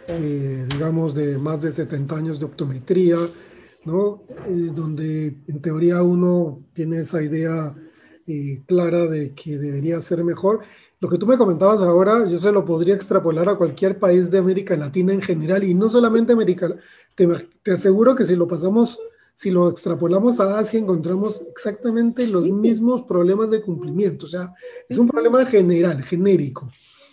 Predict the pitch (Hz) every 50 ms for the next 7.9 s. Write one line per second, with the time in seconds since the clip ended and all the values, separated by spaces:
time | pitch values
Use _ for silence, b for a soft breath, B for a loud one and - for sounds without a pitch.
0 | b _ - 190 - 190 - _ _ - - 294 294 285 226 226 233 - 233 220
1 | 220 220 208 196 214 220 220 196 170 - - 160 147 139 185 190 202 208 202 185
2 | 175 175 - 170 151 147 147 151 151 151 160 156 202 247 262 262 - 220 202 180
3 | 165 160 156 156 156 185 185 196 202 202 202 B B B B B B B _ 180
4 | 151 151 170 190 180 185 202 190 190 190 170 175 180 185 190 196 190 - 196 175
5 | - - 196 185 - - 165 135 - - 196 202 196 190 196 - 202 190 175 -
6 | - - 180 180 190 185 180 - 180 175 180 190 180 185 175 170 165 - 190 180
7 | 180 185 175 160 - - 262 254 226 214 - 190 160 - 180 156 -